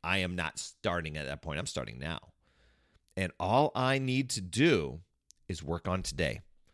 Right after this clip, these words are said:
That's it. I don't have to worry about tomorrow and what ifs and, "Oh, we got the weekend, we got this holiday coming up, we got all these things." I'm just doing today, and I'm figuring out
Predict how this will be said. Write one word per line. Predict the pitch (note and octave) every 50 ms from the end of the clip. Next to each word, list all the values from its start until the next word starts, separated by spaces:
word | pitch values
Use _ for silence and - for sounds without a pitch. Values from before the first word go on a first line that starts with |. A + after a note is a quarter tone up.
| _ _ _ _ _ _
That's | - E2 E2 F#2 F2 G2+ - - -
it. | A2 G2 E2
I | F#2+ G2+
don't | G2 G#2 G#2
have | G#2 G2 -
to | - F2
worry | E2 F2
about | F2+ D2+ D#2 D2
tomorrow | - C#2+ D#2 F2+ G#2+ A2+ A#2+ A#2+ A#2
and | G2+ E2+
what | E2 F#2 F2+
ifs | F2 G2+ A#2+ B2 B2 A#2 - -
and, | F2 E2
"Oh, | F#2 G2+ G#2 G2+
we | F#2+ E2+
got | G2 E2+ -
the | F#2
weekend, | F2 A2+ B2 - - C#3 C3 C3 B2+
we | A#2
got | F2 G#2 F2+ E2+
this | - F2 D#2 - - - A2 -
holiday | - B2+ C3 C#3 C#3+ C3+ C#3 C#3
coming | - D3+ C#3+ C#3 C#3 C#3
up, | C#3+ C#3+ - -
we | A2+ G2+
got | G2 G2+
all | G2 G2 F#2+
these | G2 F#2 F2 -
things." | - B2+ B2+ C3+ D3 D3+ D#3+ E3 D3 - - - - - - _ _ _ _ _ _ _
I'm | - D#2+ D#2+
just | C#2 D2 E2+ F2 F2+ - - -
doing | F2+ F2+ F2 F2 E2+ E2
today, | - - D#2+ - F2 F2 D#2+ - -
and | - G#2+ A2 G2+ F#2+ -
I'm | - F2+ F#2+ F#2+
figuring | - - - B2 G#2 A2 A2 G#2 G#2
out | A2+ G#2 F2+ D2+ - -